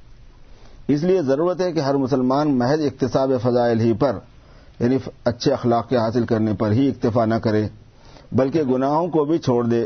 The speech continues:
یکلخت اور دفاتن اس کا اہتمام کرے۔ چند روز تو اہتمام کرنا پڑے گا، پھر آسانی ہو جائے گی۔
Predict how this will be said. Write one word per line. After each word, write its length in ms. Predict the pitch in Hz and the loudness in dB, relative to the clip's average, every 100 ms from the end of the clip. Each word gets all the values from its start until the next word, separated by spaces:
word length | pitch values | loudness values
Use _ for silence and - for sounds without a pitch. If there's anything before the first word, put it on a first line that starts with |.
| - | -2
یکلخت 560 | 120 123 127 131 160 147 | -2 0 0 0 2 0
اور 80 | 123 | 0
دفاتن 520 | 123 120 120 143 143 | 0 0 0 0 0
اس 120 | 120 | 0
کا 120 | 135 | 0
اہتمام 400 | 110 107 107 107 | 0 0 0 0
کرے۔ 260 | 107 101 95 - - - - - - - - - - - - - - | 0 -2 -4 -8 -20 -20 -20 -20 -20 -20 -18 -18 -18 -20 -20 -20 -8
چند 220 | - 175 170 | -2 -2 0
روز 240 | 185 196 | -2 0
تو 80 | 185 | 0
اہتمام 460 | 151 156 151 160 | 0 0 0 0
کرنا 260 | 165 147 147 | 0 0 0
پڑے 280 | 135 123 120 | 0 0 2
گا، 140 | 139 | 0
پھر 140 | 151 151 | 2 0
آسانی 400 | 120 120 113 123 | 0 0 0 0
ہو 140 | 107 | 2
جائے 220 | 101 92 | 2 0
گی۔ 120 | 98 | -2